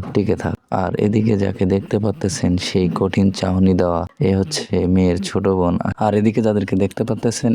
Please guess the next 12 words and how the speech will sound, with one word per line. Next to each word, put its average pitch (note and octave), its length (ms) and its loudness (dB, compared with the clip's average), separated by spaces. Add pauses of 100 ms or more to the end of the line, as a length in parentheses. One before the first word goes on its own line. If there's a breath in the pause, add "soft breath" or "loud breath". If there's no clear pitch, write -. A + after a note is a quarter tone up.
(120)
এরা G2 220 2
হচ্ছে G2 260 -2 (120)
কেউ G2+ 140 4 (120)
মেয়ের G2 280 4
বান্ধবী, A2+ 480 2 (140)
আবার F#2 160 -2 (100)
কেউ F#2+ 120 2 (120)
মেয়ের F2+ 240 4
বড় F#2 280 2
বোন। G#2+ 140 2 (320)
এক - 140 -6
কথায় A2 220 0